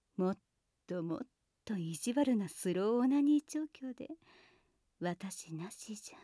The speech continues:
生きられない体にしてあげる。我慢、我慢、我慢、我慢、我慢。お前を許すのは私だけ。私の許可で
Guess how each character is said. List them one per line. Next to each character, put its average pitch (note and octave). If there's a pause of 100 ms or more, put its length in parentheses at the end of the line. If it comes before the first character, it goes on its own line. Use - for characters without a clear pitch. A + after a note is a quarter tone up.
(560)
生 G#3
き G#3+
ら A3
れ C4
な B3+
い G#3
体 F3+
に G#3+
し -
て A3+
あ A#3
げ C#4
る。 D#4 (2250)
我 G3
慢、 F3+ (1200)
我 F#3
慢、 F3 (500)
我 F3+
慢、 F3+
我 -
慢、 G3
我 F#3
慢。 D4 (1600)
お E3+
前 F3+
を F3+
許 D#3+
す -
の F3
は D3+
私 -
だ - (220)
け。 - (880)
私 G#3
の C#4
許 D4+
可 -
で A#3